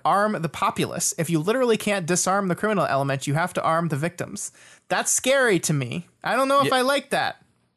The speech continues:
Speaker 2: I mean, I, I am, I'm gonna give them an A plus for thinking about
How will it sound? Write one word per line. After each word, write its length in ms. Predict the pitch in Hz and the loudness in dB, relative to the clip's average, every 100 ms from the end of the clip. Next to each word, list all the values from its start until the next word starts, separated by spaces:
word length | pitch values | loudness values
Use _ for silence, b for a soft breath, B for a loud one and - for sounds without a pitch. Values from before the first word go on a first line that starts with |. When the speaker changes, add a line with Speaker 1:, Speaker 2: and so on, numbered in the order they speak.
| _ _ | _ _
Speaker 2:
I 140 | 117 117 | -2 2
mean, 220 | 123 120 | 2 0
I, 200 | 117 139 - | -2 -2 -2
I 160 | 110 | -2
am, 300 | 143 120 98 - - | 0 0 -2 -6 -10
I'm 380 | - 107 120 | -6 -4 -2
gonna 160 | 113 95 | -2 -2
give 300 | 87 92 85 | 0 -2 -2
them 300 | 85 85 82 | -2 -2 -2
an 100 | 78 - | -6 -4
A 180 | 104 | -4
plus 340 | 101 - 87 90 | -2 -2 -2 -2
for 140 | - | -6
thinking 800 | 82 - - 95 92 98 92 90 - _ | -8 -12 -8 -6 -4 -4 -4 -6 -8 _
about 380 | 82 85 87 | -6 -4 -4